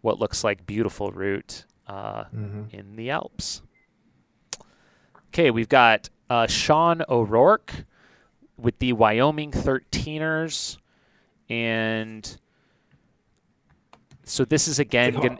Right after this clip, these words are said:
Speaker 1: it's gonna be a bunch of class four, class five scrambling, glacial travel. And, uh, do we know how many there are? Thirty-six peaks. And this was,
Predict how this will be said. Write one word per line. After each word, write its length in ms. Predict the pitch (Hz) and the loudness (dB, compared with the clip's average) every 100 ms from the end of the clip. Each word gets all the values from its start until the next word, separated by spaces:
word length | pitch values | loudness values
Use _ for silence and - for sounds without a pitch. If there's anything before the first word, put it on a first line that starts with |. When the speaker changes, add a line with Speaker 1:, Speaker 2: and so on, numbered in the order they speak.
| _ | _
Speaker 1:
it's 160 | 339 - | -12 -2
gonna 120 | 151 | 2
be 100 | 135 | 2
a 40 | |
bunch 240 | 123 135 - | 4 4 2
of 140 | - | -4
class 360 | - 131 120 - | 0 2 2 2
four, 260 | - 123 117 | 2 4 4
class 420 | - 120 113 - | 2 0 0 -2
five 400 | 123 110 110 104 | 0 2 2 -2
scrambling, 960 | - - 131 123 120 120 120 117 117 | -8 -4 -2 -2 -2 -2 -2 -6 -10
glacial 520 | 110 110 110 110 120 | -8 -2 -2 0 -4
travel. 880 | 107 - 123 113 113 110 110 107 107 _ _ _ _ _ _ _ _ _ - | -6 -2 0 2 2 2 2 0 -2 _ _ _ _ _ _ _ _ _ -14
And, 760 | 107 104 101 101 101 101 98 - - | -12 -8 -8 -6 -8 -10 -16 -18 -18
uh, 180 | - 131 | -18 -16
do 80 | - | -14
we 100 | 127 | -10
know 160 | 151 180 | -6 -6
how 200 | - 156 | -2 -4
many 360 | 135 127 120 | -2 -4 -4
there 240 | 98 90 95 | -4 -2 -2
are? 380 | 50 50 - - - | -4 -6 -8 -10 -16
Thirty-six 1200 | - 139 151 170 - - 131 - - - - - _ _ _ _ _ _ _ _ _ _ _ _ _ _ _ _ - | -2 2 2 0 -2 -2 -2 -4 -8 -6 -6 -10 _ _ _ _ _ _ _ _ _ _ _ _ _ _ _ _ -12
peaks. 680 | - 202 - - - - - _ | -8 -8 -10 -10 -8 -8 -12 _
And 640 | 139 117 113 113 113 113 104 | -10 -6 -2 -2 -2 -4 -4
this 260 | 143 - - | -2 -2 2
was, 560 | 139 135 135 123 - | 6 6 4 -2 -8